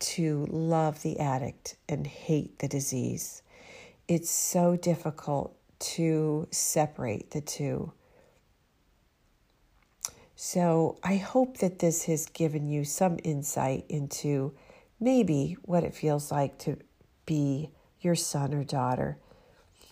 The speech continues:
if they're using during this holiday time. And maybe they just want to have time to be with a family like it once was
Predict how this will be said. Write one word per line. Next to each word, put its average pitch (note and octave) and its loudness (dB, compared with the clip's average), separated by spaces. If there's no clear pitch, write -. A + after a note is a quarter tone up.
if D#3+ 0
they're D#3+ 4
using D3 0
during B2+ -2
this - -12
holiday - -4
time. A#2+ -8
And E3 -2
maybe G3+ 2
they G#3 2
just F3+ -4
want D#3+ 0
to D#3+ -12
have D#3+ 0
time D3 -4
to F3+ -2
be E3+ 4
with E3 0
a F3+ 0
family D3 2
like C#3+ 0
it - -2
once D3 -2
was D3 0